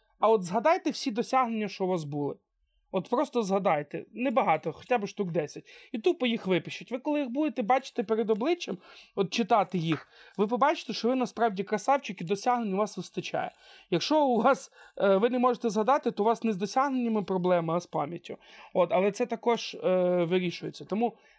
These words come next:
досягнення треба пам'ятати, накопичувати, от, плекати їх і пишатися ними. Я якось в четвертому класі виграв олімпіаду шкільну по геометрії.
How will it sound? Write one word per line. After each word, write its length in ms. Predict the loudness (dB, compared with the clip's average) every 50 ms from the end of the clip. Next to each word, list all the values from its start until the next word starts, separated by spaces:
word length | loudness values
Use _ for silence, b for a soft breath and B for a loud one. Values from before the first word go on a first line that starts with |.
| b
досягнення 680 | -4 -2 -2 0 0 2 2 2 2 2 0 0 -2 -2
треба 320 | -2 -2 -2 0 0 -2
пам'ятати, 640 | -2 -4 -4 -6 -6 -4 -2 0 0 0 -2 -2 -4
накопичувати, 920 | -4 -4 -2 -2 -2 0 0 0 0 0 0 2 2 2 2 2 0 -2 -4 B B B B B B B B -2
от, 340 | 2 4 4 4 2 0 _
плекати 680 | 2 2 2 2 2 2 4 6 6 4 4 2 0 -2
їх 380 | -2 0 0 -2 -2 -4 -6 -8
і 80 | -6
пишатися 580 | -4 -4 -2 0 0 -2 -2 -4 -8 -8 -8 -6
ними. 240 | -4 -4 -6 -6 -8 b b b b b b b
Я 160 | 0 2 2
якось 240 | 2 0 -2 -4 -6 -4
в 40 |
четвертому 520 | -6 -6 -2 0 -2 -2 -2 -4 -6 -6 -4
класі 360 | 0 0 0 0 -2 -6 -4
виграв 420 | -2 0 0 0 0 -2 -4 -4 -4
олімпіаду 640 | -4 -4 -2 -2 -2 -2 -2 0 0 0 0 -2 -6
шкільну 400 | -10 -8 -6 -4 -2 -2 -2 -2
по 120 | 0 0
геометрії. 800 | 2 2 4 4 4 2 2 0 -2 -2 -6 -8 -8 -8 -8 -10